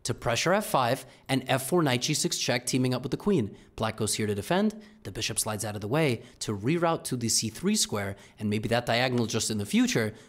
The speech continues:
with pressure on this. Here comes f four. Magnus has been waiting for this move to arrive for a long time. He knew Hikaru was gonna attack him the whole game.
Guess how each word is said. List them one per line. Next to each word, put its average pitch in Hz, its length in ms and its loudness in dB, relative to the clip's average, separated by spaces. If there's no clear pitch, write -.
with - 180 -8
pressure 156 320 -2
on 123 120 0
this. 127 340 -2
Here 147 120 0
comes 131 260 -2
f 113 140 -4
four. 101 320 -8
Magnus 147 320 0
has 139 120 -2
been 120 180 -2
waiting 165 260 4
for 147 80 -2
this 135 160 0
move 139 200 2
to 123 120 0
arrive 131 340 2
for 135 280 -2
a 143 140 0
long 131 600 2
time. 143 240 0
He 113 160 -4
knew 113 220 2
Hikaru 151 380 2
was 120 100 2
gonna 120 160 0
attack 117 240 0
him 123 80 0
the 107 60 -4
whole 190 320 4
game. 190 340 2